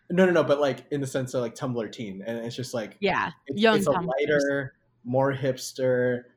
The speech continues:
Speaker 1: more indie, like, references and humor, and, like, it has less of an exis-, five hundred Days of Summer has less of an existential crisis than Eternal Sunshine of the Spotless Mind,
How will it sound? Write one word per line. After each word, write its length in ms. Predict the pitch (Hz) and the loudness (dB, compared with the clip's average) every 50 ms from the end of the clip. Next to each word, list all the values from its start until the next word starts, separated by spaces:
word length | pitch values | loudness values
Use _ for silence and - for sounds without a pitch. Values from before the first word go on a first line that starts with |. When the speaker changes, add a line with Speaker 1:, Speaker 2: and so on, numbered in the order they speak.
| _ | _
Speaker 1:
more 180 | _ 120 123 123 | _ -4 -4 -4
indie, 400 | 120 120 131 131 131 131 131 131 | -2 -2 -4 -2 0 0 0 0
like, 160 | 127 117 - - - _ _ | -2 -4 -6 -10 -20 _ _
references 540 | 147 151 151 151 156 139 131 - 147 135 123 | -2 -2 0 0 -4 -4 -2 -2 -2 -2 -2
and 140 | 120 117 117 | -4 -6 -8
humor, 480 | - - 160 147 147 147 143 143 143 143 | -10 -6 -4 -4 -2 0 0 0 0 0
and, 200 | 127 120 117 113 | -2 -2 -4 -4
like, 240 | 110 101 95 98 _ _ _ _ _ _ _ _ _ _ _ | -6 -6 -8 -10 _ _ _ _ _ _ _ _ _ _ _
it 100 | - 160 | -6 -6
has 300 | 127 139 160 160 156 147 | -2 0 0 0 0 0
less 220 | 135 135 131 131 - | 0 -2 -2 0 -2
of 100 | 143 127 | -4 -4
an 100 | 127 123 | -4 -4
exis-, 380 | 113 117 - - 127 - - _ _ _ | -6 -8 -8 -10 -12 -12 -14 _ _ _
five 140 | - 143 147 | -2 -2 0
hundred 220 | 160 170 165 170 | -2 -2 -4 -2
Days 180 | 151 151 143 131 | -2 -2 -2 -2
of 60 | 123 | -6
Summer 240 | - 131 120 120 113 | -6 -6 -4 -4 -4
has 240 | 117 113 104 - | -6 -6 -8 -6
less 240 | 110 113 113 117 - | -6 -6 -6 -6 -6
of 80 | 123 113 | -8 -10
an 120 | 110 101 - | -10 -10 -10
existential 560 | 104 - - 131 123 - 113 110 - 117 101 | -14 -12 -12 -14 -12 -10 -12 -12 -10 -12 -14
crisis 640 | - - 95 92 98 - 110 104 - - - - _ _ _ _ _ _ _ | -10 -10 -10 -10 -8 -10 -10 -10 -10 -14 -18 -20 _ _ _ _ _ _ _
than 180 | 110 110 107 101 | -10 -10 -8 -8
Eternal 300 | 104 - 117 107 104 104 | -10 -10 -10 -8 -8 -8
Sunshine 380 | - - 104 98 - 113 104 104 | -8 -8 -8 -6 -6 -4 -4 -4
of 100 | 101 104 | -4 -6
the 60 | 98 | -6
Spotless 360 | - 107 95 - - - - | -6 -6 -6 -6 -8 -14 -12
Mind, 320 | 87 85 95 110 117 127 | -10 -8 -8 -8 -8 -10